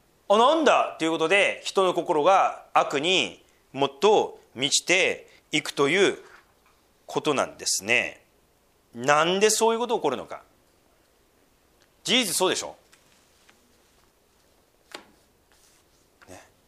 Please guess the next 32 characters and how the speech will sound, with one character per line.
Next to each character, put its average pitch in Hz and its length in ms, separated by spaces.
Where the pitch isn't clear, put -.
な 110 140
ん 110 40
で 123 80
そ 151 120
う 147 40
い 151 40
う - 20
こ - 20
と 107 100
起 - 60
こ 104 60
る - 60
の - 60
か。 - 220
イ 151 100
エ 160 60
ス 160 80
様 101 180
が 98 280
敵 196 320
を 214 80
愛 214 140
し 208 120
な 196 80
さ 190 120
い 175 60
と - 100
命 202 180
じ 120 120
ら 113 100
れ 107 80
た 92 300